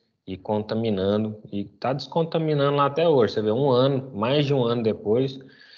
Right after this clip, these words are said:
ainda tem muita região contaminada lá, apesar dos esforços intensivos naquela região, né? Então,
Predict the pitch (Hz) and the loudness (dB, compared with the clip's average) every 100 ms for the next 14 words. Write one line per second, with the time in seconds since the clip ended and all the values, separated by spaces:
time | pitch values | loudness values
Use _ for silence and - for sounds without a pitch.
0 | - - _ - 104 107 117 110 120 139 | -20 -20 _ -4 -4 0 2 2 4 2
1 | 143 135 117 113 110 120 110 110 110 98 | 2 2 2 0 -2 -4 -4 -2 -2 0
2 | 98 98 95 92 113 - - _ _ - | 0 0 0 0 -2 -6 -18 _ _ -10
3 | 95 117 104 104 104 95 113 131 - - | 0 2 4 4 2 2 0 0 -6 -20
4 | _ _ - 104 - - 101 104 107 98 | _ _ -12 -12 -10 0 2 2 -4 -12
5 | - 143 156 160 131 - - 120 139 98 | -6 -6 -4 -4 -4 -6 -4 0 0 -2
6 | 82 - _ _ _ _ 101 113 113 98 | -8 -16 _ _ _ _ -2 -2 -2 0
7 | 95 110 113 - - _ _ 87 92 101 | 2 0 -2 -10 -20 _ _ -10 -4 -2
8 | 104 139 90 73 - - _ _ 92 92 | 0 0 -2 -4 -16 -20 _ _ -10 -10
9 | - 107 113 123 - | -4 -2 0 -2 -8